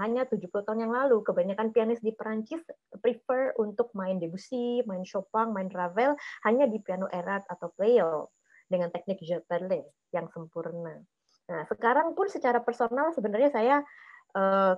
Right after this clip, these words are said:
ketika mendengarkan musiknya Debussy atau Chopin, eh,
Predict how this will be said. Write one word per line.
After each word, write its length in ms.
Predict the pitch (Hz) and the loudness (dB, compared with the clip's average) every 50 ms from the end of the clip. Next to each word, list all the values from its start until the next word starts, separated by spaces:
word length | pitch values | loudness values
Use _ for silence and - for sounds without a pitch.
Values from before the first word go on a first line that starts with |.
| 185 - | 2 -2
ketika 280 | 208 202 220 - 208 | -4 -2 0 0 0
mendengarkan 520 | 190 196 196 196 196 190 190 190 - 190 190 | 0 2 0 2 2 0 0 -2 -2 -2 -2
musiknya 400 | 196 185 - 202 185 - 190 180 | -2 -2 -2 -4 0 0 0 2
Debussy 560 | 180 185 175 190 196 - - 254 262 269 254 | 2 -2 -2 -4 -6 -4 -4 -2 2 2 2
atau 160 | 233 - 202 | 2 0 -6
Chopin, 480 | 202 - 185 180 - - 262 294 294 285 _ _ - | -4 -4 -4 -2 0 -2 -2 -2 -4 -10 _ _ -4
eh, 400 | 190 185 180 175 175 170 170 | -4 -2 0 0 0 0 -2